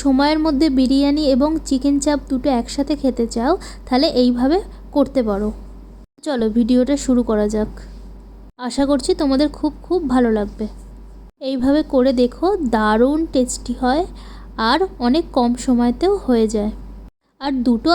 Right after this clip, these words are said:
আইটেমস পাচ্ছ, আর কি চাই? তো এখানে আমি মাংসটাকে ধুয়ে নিয়ে তারপর একে একে মশলা দিয়ে দিচ্ছি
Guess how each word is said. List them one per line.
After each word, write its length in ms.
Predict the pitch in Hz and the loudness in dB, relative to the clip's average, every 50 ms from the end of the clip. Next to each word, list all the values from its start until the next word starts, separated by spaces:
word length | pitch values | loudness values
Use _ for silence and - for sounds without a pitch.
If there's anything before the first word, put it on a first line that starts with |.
| 339 311 | 4 2
আইটেমস 360 | 294 277 - 269 247 247 - - | 2 2 0 0 0 -2 -2 -2
পাচ্ছ, 240 | 254 233 226 - - - 247 226 220 220 226 | -2 -2 -2 -4 -6 -4 -2 0 0 2 2
আর 80 | 254 277 269 | 2 0 0
কি 80 | - 330 320 - - | -2 -4 -4 -2 -2
চাই? 400 | 262 233 240 254 254 226 208 208 208 208 214 - - - - - - - - _ _ _ _ _ _ _ _ _ _ _ 311 | 0 0 2 2 2 0 0 0 0 0 -2 -4 -8 -16 -18 -18 -20 -20 -20 _ _ _ _ _ _ _ _ _ _ _ -6
তো 20 | 294 277 | -6 -4
এখানে 200 | - 294 285 294 294 | -2 -2 -2 0 0
আমি 100 | 311 339 330 | 2 2 2
মাংসটাকে 520 | 294 247 240 226 - 254 262 254 247 269 277 254 240 | 4 2 2 2 0 0 0 2 2 2 0 0 2
ধুয়ে 220 | 220 247 247 247 247 247 | 2 4 4 4 4 2
নিয়ে 200 | 247 247 247 294 339 330 - | 2 2 2 0 0 -2 -2
তারপর 300 | 285 233 226 226 - 262 254 233 | -2 -2 -2 -2 -2 -2 -2 -2
একে 140 | 226 - 240 240 | -2 -2 -4 -4
একে 140 | 240 - 262 247 233 | -2 -2 -2 0 0
মশলা 300 | 226 226 226 - - 240 220 214 | 0 -2 -4 -4 -4 -4 -2 0
দিয়ে 140 | 226 226 226 220 | 0 0 2 0
দিচ্ছি 340 | 226 220 - - - - | -2 -4 -4 -8 -10 -6